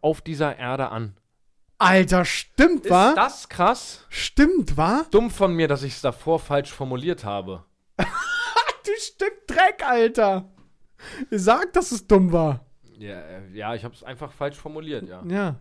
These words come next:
Speaker 2: nee, du hast es ja doch falsch formuliert, ja.
Speaker 1: Ja, richtig. Nicht dumm, sondern einfach falsch
Speaker 2: Ja, doch
Speaker 1: formuliert.
Speaker 2: auch dumm.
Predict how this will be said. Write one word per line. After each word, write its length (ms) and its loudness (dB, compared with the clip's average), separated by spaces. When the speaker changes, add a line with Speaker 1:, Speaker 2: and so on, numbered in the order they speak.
Speaker 2:
nee, 240 -8
du 80 -2
hast 100 4
es 220 -10
ja 240 2
doch 200 -2
falsch 220 -4
formuliert, 460 -6
ja. 100 -6
Speaker 1:
Ja, 40 -8
richtig. 480 -18
Nicht 240 -16
dumm, 200 -6
sondern 200 -6
einfach 220 -8
falsch 260 -6
Speaker 2:
Ja, 100 2
doch 180 -2
Speaker 1:
formuliert. 200 -6
Speaker 2:
auch 40 -16
dumm. 240 -4